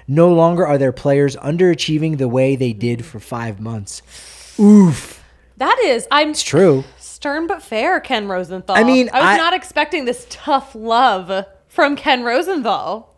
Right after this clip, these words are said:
Speaker 2: I wasn't ready.
Speaker 1: Well, the thing is, I, there wasn't as much love as I would have
Speaker 2: Oh,
Speaker 1: liked to have
Speaker 2: <laughs> yeah.
Speaker 1: seen.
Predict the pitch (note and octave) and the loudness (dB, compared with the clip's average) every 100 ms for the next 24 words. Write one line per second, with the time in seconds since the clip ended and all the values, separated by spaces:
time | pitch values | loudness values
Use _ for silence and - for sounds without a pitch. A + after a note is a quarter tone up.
0 | _ A#3+ C#4 C#4 B3+ A3 F3 F3 A3+ B3 | _ -4 -4 -2 -4 -4 -6 2 4 4
1 | A3 G3 B3+ C4+ D4+ A#3+ D3+ G3 - - | 0 -2 -2 2 2 2 -4 -6 -8 -6
2 | E3+ A3+ A#3 F#3 A3+ A3+ A#3+ F#3+ F#3 F#3+ | 2 2 2 0 -2 0 -2 -4 -4 -6
3 | D3 D3 E3+ F3+ D#3+ D#3+ C#4+ - C3 D#3 | -4 2 4 4 2 4 4 4 2 -2
4 | F#3 - D3 - D4+ A#3 D#3 G2 | -2 0 0 0 0 0 -2 -6